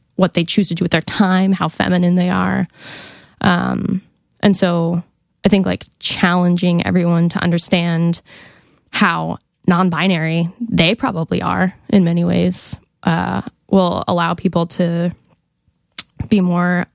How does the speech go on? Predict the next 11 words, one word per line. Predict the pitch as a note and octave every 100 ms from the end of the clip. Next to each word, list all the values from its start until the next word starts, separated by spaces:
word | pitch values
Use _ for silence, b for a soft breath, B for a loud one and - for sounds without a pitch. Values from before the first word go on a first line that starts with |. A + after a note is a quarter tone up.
| _
understanding | G3 F3 F3+ - F3+ F3 F3
and | F3
accepting | - - F#3 - F3 F3
of, | E3+ F3+ - B B B B B B _
like, | F3 E3+ - _ _ _ _ _ _
things | - - G3 F#3+ -
outside | D#3 - - D3 E3 - F#3 _ -
of | F#3+ E3+ - F3 - - - _ _ _ _ _ _ _ _ _ _ _ -
this, | F3 - - - - _ _ -
like, | E3 - _
hegemonic | G3 - F3 F3 D#3+ E3+ E3